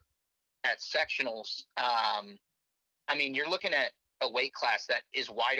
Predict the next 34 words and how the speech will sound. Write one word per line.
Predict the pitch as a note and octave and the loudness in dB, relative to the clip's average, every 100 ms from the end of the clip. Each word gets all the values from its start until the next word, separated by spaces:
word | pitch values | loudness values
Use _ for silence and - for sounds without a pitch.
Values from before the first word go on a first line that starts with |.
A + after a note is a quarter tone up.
| C3+ | 2
All | B2 D#3 | 2 2
these | F#3+ - | -2 -4
kids | - D3 C3+ | -4 -4 -4
have | - - | -10 -6
kind | B2 B2 | -2 -2
of | C3 | -2
gone | C3 B2+ | -2 0
back | B2 A#2+ | 0 -2
and | A#2 - | -4 -10
forth, | A#2+ D3 | -6 -6
except | - - C#3+ C3+ - | -8 -6 -4 -4 -4
for | E3+ D3+ _ - - _ C#3 | -4 -4 _ -20 -20 _ -10
McCormick | - - D3 D#3 - A2 | -8 -6 -4 -2 -6 -6
this | C3+ C#3+ - | -4 -4 -4
year | B2 B2 C#3+ F3 G3+ _ _ _ | -4 -2 0 -2 -4 _ _ _
has | - B2+ - | -4 -4 -4
been | C3+ | -4
on | B2 A2+ | -2 -4
fire. | - A2+ B2 C3+ | -2 0 2 0
He's | A2+ B2 | -4 -4
only | C#3 C#3+ | -4 -4
wrestled | C3 - B2+ | -8 -8 -12
a | A#2+ | -8
little | B2+ C3 | -8 -6
bit. | C#3+ C3+ - A#2+ | -4 -4 -6 -6
Um, | G#2+ G#2 G2+ - - | -6 -8 -14 -20 -18
I | |
think | - B2+ | -14 -12
he's | A#2 | -8
nine | A#2 A#2 B2 | -6 -4 -4
and | A#2 A#2+ | -6 -6
oh | |
so | A#2+ B2 B2 | -8 -10 -10
far, | C3 B2 | -8 -8